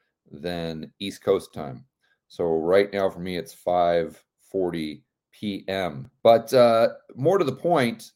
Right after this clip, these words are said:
as you can imagine, as someone who's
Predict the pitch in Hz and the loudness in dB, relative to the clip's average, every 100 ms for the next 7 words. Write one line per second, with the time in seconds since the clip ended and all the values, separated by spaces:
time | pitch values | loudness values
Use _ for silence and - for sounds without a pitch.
0 | _ _ 139 139 139 110 120 143 147 98 | _ _ -4 -2 -6 -4 0 2 0 -4
1 | 85 85 - _ 104 98 110 107 101 98 | -8 -10 -14 _ -6 -4 -4 -4 -2 -4
2 | 90 - | -4 -12